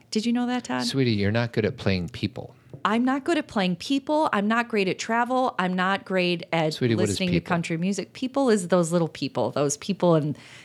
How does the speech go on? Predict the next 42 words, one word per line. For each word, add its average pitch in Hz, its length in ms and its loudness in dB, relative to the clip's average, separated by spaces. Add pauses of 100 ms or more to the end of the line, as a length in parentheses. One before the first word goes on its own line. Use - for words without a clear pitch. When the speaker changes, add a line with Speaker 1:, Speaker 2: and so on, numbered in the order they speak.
(360)
Speaker 1:
those 165 200 2
little 165 360 0 (200)
Speaker 2:
The 123 100 0
little, 165 260 0
it's, 160 120 0
Speaker 1:
little 220 160 0
Speaker 2:
you, 147 220 0
Speaker 1:
people. 135 80 0
Speaker 2:
like, 147 260 -2
play 160 160 0
with 147 200 -2
little 110 220 0
dolls 92 580 -2
when 90 200 -2
your 90 120 -2
kids 101 280 -2
are, 98 80 2
like, 92 160 0
four 95 260 0
and 90 80 -2
they 85 80 0
wanna 87 220 -2
play 87 180 -4
people 87 440 -4
and, 85 120 -4
like, 85 160 -6
have 90 160 -4
these 87 180 -2
imaginary 87 560 -2
things. 85 380 -2
And 85 100 -2
our 85 80 0
kids 95 300 -2
always 87 420 0
wanted 85 180 0 (100)
to 87 80 0
do 87 80 2
that. 82 180 0
And 110 80 -6
it 110 60 2
was 107 160 0
like, 98 280 0